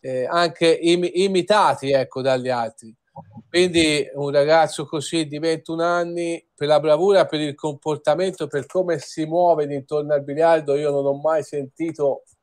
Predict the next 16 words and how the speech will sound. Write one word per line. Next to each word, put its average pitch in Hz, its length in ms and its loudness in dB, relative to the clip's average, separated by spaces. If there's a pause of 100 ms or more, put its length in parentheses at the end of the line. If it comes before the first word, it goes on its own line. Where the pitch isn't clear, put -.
(960)
parlare 156 560 4
male, 160 500 4
che 131 560 -4
in 131 80 -10
questo 143 360 -6
mondo 151 360 -2
basta 131 360 2
com-, 139 260 -8
basta 147 360 0
fare 147 260 2
qualcosa 143 520 0
e - 20 0
si 131 160 -8
sente 139 360 0
subito, 160 440 -6
quindi 139 520 -8